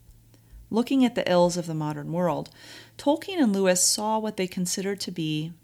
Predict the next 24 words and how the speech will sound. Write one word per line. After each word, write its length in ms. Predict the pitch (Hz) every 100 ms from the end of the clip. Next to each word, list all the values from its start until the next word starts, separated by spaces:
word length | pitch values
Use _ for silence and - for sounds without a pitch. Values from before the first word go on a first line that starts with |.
| -
a 120 | 180
machine-like 720 | 175 170 - 214 208 190 185
mentality 680 | 165 165 - - 143 - 160 160 -
that 140 | 196
they 140 | 196 208
saw 320 | - 175 165
as 240 | 151 156
draining 580 | 156 165 175 175 160 151
both 280 | 156 156 -
beauty 480 | 190 202 208 208 - -
and 260 | 190 220
meaning 300 | 175 147 139
from 180 | 151 151
the 80 | 147
world 380 | 147 143 151 - - - - -
and 240 | 196 190
corrupting 540 | - 185 185 175 160 -
our 200 | 151 151
language, 760 | 147 147 170 202 220 214 - - _ _ -
our 240 | 165 151
morals, 760 | 151 165 196 202 208 208 - - _ -
and 200 | 175 220
our 180 | 202
imaginations. 1000 | 180 175 165 156 160 175 - - 180 -